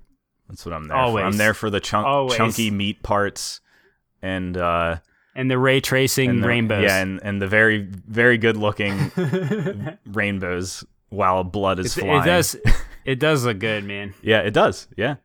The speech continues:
Speaker 2: Some, it's some good vegetation.
Speaker 1: Yeah, definitely.
Speaker 2: <laughs>
Speaker 1: Yeah.
Speaker 2: Yeah. So, what else you got?
Speaker 1: Uh, I got a, I started something I've wanted to play for a long time,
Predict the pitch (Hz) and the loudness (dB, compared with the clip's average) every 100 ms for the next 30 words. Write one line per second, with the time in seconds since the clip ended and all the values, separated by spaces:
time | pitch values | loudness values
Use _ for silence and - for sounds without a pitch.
0 | _ _ _ - 151 156 147 170 151 156 | _ _ _ -8 -6 -4 -4 -2 0 0
1 | 143 139 127 - 120 110 98 90 _ _ | 0 0 -2 -2 -4 -4 -8 -14 _ _
2 | 104 120 92 98 92 78 78 80 - _ | 2 2 4 -2 -4 -8 -10 -12 -18 _
3 | _ _ - 135 90 82 - _ _ _ | _ _ -6 -4 -4 -6 -12 _ _ _
4 | _ _ _ _ _ _ _ _ _ _ | _ _ _ _ _ _ _ _ _ _
5 | 117 - _ _ 123 107 - _ _ _ | -20 -20 _ _ -14 -12 -14 _ _ _
6 | _ 170 208 - 135 123 98 - _ _ | _ 0 0 0 0 0 -2 -8 _ _
7 | _ _ - 139 143 139 139 135 127 - | _ _ 2 6 8 8 8 6 2 -4
8 | _ _ _ _ _ _ _ _ _ _ | _ _ _ _ _ _ _ _ _ _
9 | _ _ _ - 143 208 240 196 123 147 | _ _ _ -2 2 4 6 6 4 4
10 | 208 254 220 - 156 139 123 110 107 107 | 4 4 2 -2 0 2 2 2 0 0
11 | 107 98 - 104 98 90 - - 101 95 | -2 -4 -6 -4 -4 -6 -10 -4 0 0
12 | 92 - 95 82 85 95 95 87 87 85 | 0 -2 -4 -4 -4 -4 -4 -6 -4 -6
13 | 80 78 | -8 -12